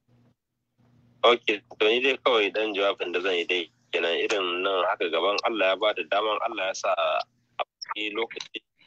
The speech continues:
malaman da suke yi ta wannan ɓangaren da wannan ɓangaren yana da kyau a ce gama tun da za a yi yana da amfani kwarai da gaske domin mabiya sun fahimtar wasu abubuwa da sauran su gane.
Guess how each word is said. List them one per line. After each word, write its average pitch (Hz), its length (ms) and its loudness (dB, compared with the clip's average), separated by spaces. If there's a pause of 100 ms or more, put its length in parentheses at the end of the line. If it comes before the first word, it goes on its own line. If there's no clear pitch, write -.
(160)
malaman 101 400 -2
da - 80 -10
suke - 240 -18
yi 98 240 -6
ta 101 100 -4
wannan 107 300 -2
ɓangaren 110 400 -2
da 90 80 -4
wannan 104 240 -2
ɓangaren 101 400 -2
yana 90 80 0
da 87 80 -2
kyau - 240 -6
a - 60 -4 (100)
ce 80 380 -6
gama - 260 -2
tun 95 240 -12
da 87 80 0
za 90 160 0
a 78 80 0
yi 90 160 -4
yana 95 240 -2
da 78 120 0 (360)
amfani - 320 -8
kwarai 202 240 -8
da 180 80 -4
gaske - 320 -8
domin 98 240 -4
mabiya 107 400 -2
sun 101 120 -12
fahimtar - 380 -8
wasu - 220 -4
abubuwa 90 360 0
da - 100 -8 (100)
sauran 92 260 -2
su - 180 -8
gane. - 240 0